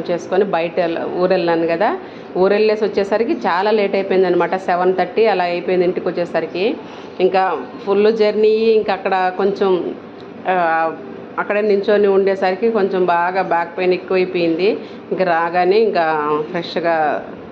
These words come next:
స్నానం చేసేసి ఇంకా అలానే పడుకునేసాను కాసేపు దాకా.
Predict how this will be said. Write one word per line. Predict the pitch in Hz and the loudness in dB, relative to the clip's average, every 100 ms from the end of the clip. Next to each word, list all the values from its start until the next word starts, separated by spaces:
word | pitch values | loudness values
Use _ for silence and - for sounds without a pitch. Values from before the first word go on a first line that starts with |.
| - - - | -16 -14 -4
స్నానం | 180 180 180 | -2 0 2
చేసేసి | 185 190 180 254 | 2 2 -2 0
ఇంకా | 233 170 | 0 2
అలానే | 165 180 | 2 0
పడుకునేసాను | 202 196 190 196 190 190 170 | 0 0 2 2 2 0 0
కాసేపు | 175 170 185 175 | -2 -2 -4 0
దాకా. | 170 160 185 294 | -2 0 -2 -2